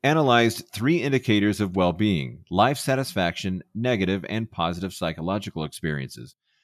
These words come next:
While they found no general link to negative well-being, they did find that females were slightly more impacted than males. Despite previous research to the contrary, the study found small but significant evidence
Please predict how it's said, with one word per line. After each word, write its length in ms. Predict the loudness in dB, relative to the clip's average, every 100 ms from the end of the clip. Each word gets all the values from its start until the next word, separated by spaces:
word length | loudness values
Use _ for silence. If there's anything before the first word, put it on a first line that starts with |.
| _
While 240 | 4 6
they 100 | 6
found 300 | 2 2 4
no 180 | 4 2
general 380 | 2 2 2 2
link 240 | 0 -2
to 80 | -4
negative 480 | -2 0 2 0 0
well-being, 560 | -4 -2 -2 -2 -4 -10 _ _ -10
they 100 | -4
did 260 | 0 0
find 320 | 2 2 2
that 140 | 0 -4
females 580 | -8 -4 0 0 -2 -4
were 120 | -6
slightly 500 | -4 -2 0 -2 -4
more 240 | -2 -2
impacted 500 | -2 -4 -6 -6 -8
than 160 | -4 -4
males. 520 | -2 -4 -8 -16 -20 _ _ _ _ _
Despite 440 | -16 -2 0 0 -6
previous 480 | -6 0 0 0 0
research 420 | 0 0 0 -4
to 80 | -6
the 80 |
contrary, 680 | -2 -2 -2 -2 -2 -2 -6 _ -20 _ -14
the 80 |
study 320 | -8 -2 0 0
found 480 | 0 2 2 -2
small 560 | -8 -8 -2 0 -2 -2
but 180 | -4 -2
significant 720 | -6 -6 -4 -4 -2 -2 0
evidence 480 | 0 -2 -4 -6